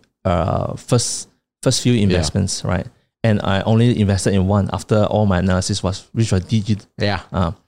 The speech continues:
Speaker 1: and I also invested in Time. Then I slowly ventured out into, into, um, into other, um,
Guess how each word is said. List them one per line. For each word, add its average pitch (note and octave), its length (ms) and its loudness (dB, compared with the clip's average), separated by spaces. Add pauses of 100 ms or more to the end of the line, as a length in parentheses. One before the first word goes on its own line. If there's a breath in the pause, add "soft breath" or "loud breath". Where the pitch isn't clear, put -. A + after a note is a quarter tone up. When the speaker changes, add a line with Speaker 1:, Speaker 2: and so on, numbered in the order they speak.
(260 loud breath)
Speaker 1:
and G#2 140 0
I - 40 0
also G#2+ 200 0
invested G2+ 300 2
in F#2 80 0
Time. F#2+ 380 0 (1080 loud breath)
Then F#3 180 4 (120)
I A#2+ 80 4
slowly D3 260 4
ventured A#2 340 0
out A2 240 0
into, F#2+ 600 -2
into, F#2 600 -2
um, F#2 760 -4 (220)
into G2 260 -2
other, G2+ 560 2
um, F2+ 720 -2